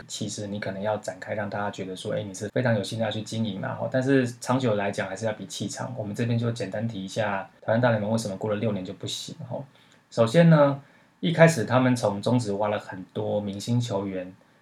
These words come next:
但是这些明星球员，当然他带来很大的名气，还有当时还不错的身手。只是说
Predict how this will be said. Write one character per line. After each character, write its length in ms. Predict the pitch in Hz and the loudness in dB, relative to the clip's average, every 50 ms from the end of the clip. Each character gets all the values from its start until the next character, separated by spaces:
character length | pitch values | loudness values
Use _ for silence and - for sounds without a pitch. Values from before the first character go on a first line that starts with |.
| _ _ _ | _ _ _
但 120 | 156 160 | 2 4
是 260 | 160 165 160 143 135 | 4 6 6 4 4
这 100 | 127 160 | 4 2
些 140 | 160 165 156 | 2 2 4
明 180 | 147 127 120 123 | 4 4 4 4
星 100 | 135 139 | 4 4
球 160 | 135 113 107 | 2 0 0
员， 160 | 107 104 104 | 0 0 0
当 160 | 101 123 123 | 2 2 2
然 280 | 117 107 104 101 101 101 - | 2 2 0 -2 -4 -8 -4
他 120 | - 117 | -6 -2
带 180 | 117 120 110 104 | 0 2 2 2
来 80 | 98 | 0
很 100 | 95 95 92 | -4 -4 -2
大 120 | 110 107 | -2 -2
的 80 | 101 95 | -2 -2
名 220 | 95 92 95 98 | -8 -12 -12 -12
气， 260 | - - - 113 104 | -12 -8 -6 -6 -6
还 160 | 98 98 98 | -6 -8 -8
有 260 | 101 98 95 92 98 - _ | -6 -6 -8 -8 -10 -12 _
当 160 | - 117 123 | -2 0 0
时 120 | 120 117 101 | 0 0 -4
还 60 | 95 | -4
不 120 | - - | -6 -6
错 180 | 110 - - 131 | -8 -2 -2 -2
的 60 | 110 | -2
身 240 | 110 - 117 113 113 | 0 -4 -4 -4 -4
手。 300 | 113 - - - - - - _ _ - - _ _ _ _ _ | -4 -4 -4 -6 -6 -8 -16 _ _ -20 -20 _ _ _ _ _
只 100 | - 139 | 2 2
是 80 | 165 165 | 2 4
说 360 | 175 180 175 175 175 175 | 6 8 10 10 8 8